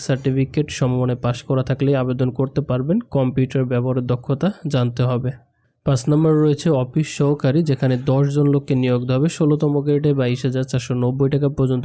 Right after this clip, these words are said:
বেতন প্রদান করা হবে। শিক্ষাগত যোগ্যতা হিসাবে কোনো স্বীকৃত বোর্ড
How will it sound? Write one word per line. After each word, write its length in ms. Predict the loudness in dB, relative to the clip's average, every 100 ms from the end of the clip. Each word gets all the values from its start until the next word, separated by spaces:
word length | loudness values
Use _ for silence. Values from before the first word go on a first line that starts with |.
| 0
বেতন 240 | 0 0 0
প্রদান 240 | 0 0 0
করা 140 | 0 0
হবে। 160 | 0 -2 -2
শিক্ষাগত 400 | -2 0 0 0 -2
যোগ্যতা 320 | -2 -2 0 -2
হিসাবে 320 | 0 0 0 -2 _ _ _ _ _ 0
কোনো 160 | 2 2
স্বীকৃত 320 | 0 0 2 2 2
বোর্ড 160 | 2